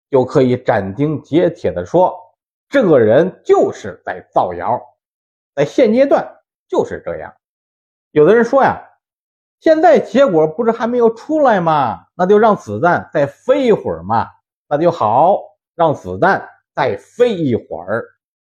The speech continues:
不过话又说回来，无论结果如何，郑强教授已经输了。我个人呢，不太在乎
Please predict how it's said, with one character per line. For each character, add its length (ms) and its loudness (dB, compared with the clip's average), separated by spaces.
不 120 -8
过 260 0
话 220 -4
又 100 -2
说 240 -2
回 140 -4
来， 260 -14
无 240 4
论 220 2
结 260 0
果 320 -6
如 160 -12
何， 380 -16
郑 260 -4
强 320 -18
教 200 -6
授 460 -2
已 260 -16
经 320 -6
输 280 -18
了。 120 -16
我 200 0
个 160 4
人 200 0
呢， 160 -2
不 100 0
太 200 2
在 340 -2
乎 240 -10